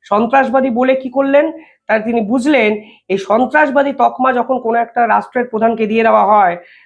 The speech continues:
তাহলে অটোমেটিক্যালি আন্তর্জাতিক যে সম্পর্কগুলো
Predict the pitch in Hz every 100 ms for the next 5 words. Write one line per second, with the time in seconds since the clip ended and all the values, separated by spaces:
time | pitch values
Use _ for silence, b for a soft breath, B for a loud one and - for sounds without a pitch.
0 | - 202 220 190 214 269 269 262 262 240
1 | - 208 220 247 277 233 262 262 254 -
2 | 190 240 233 - 214 220 277 285 269 226
3 | 185 202